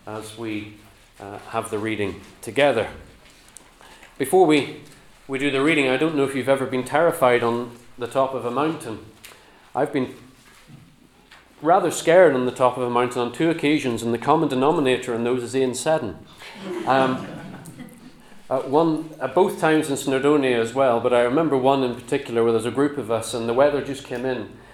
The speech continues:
and we couldn't see much at all, and we were wanting to get off the top of that mountain as quickly as we could. And I remember getting angry and saying,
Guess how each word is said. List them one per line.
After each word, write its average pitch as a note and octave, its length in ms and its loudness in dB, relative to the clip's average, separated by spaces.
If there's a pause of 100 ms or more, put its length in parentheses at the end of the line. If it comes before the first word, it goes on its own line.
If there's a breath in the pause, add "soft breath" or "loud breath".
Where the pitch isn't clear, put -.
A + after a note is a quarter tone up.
(120 loud breath)
and A#2 120 -4
we C3 80 0
couldn't C3+ 300 -4
see C3 160 -2
much B2+ 240 -4
at A#2+ 160 -10
all, A#2+ 280 2
and A2+ 160 -4
we B2+ 120 0
were A#2+ 120 2
wanting C3 380 -2
to B2 60 -4
get A#2 120 2
off A#2 220 0
the B2+ 60 -8
top D3 320 2
of A2+ 120 -6
that G#2 220 0
mountain G2+ 500 -8 (220 loud breath)
as A#2 140 -2
quickly C#3+ 360 -2
as A#2+ 120 -4
we A#2+ 100 -4
could. A#2+ 340 -4 (440 loud breath)
And A#2+ 100 2
I C#3 100 6
remember D#3 300 2
getting B2+ 300 2
angry C3 400 2
and A2+ 120 -4
saying, B2 380 0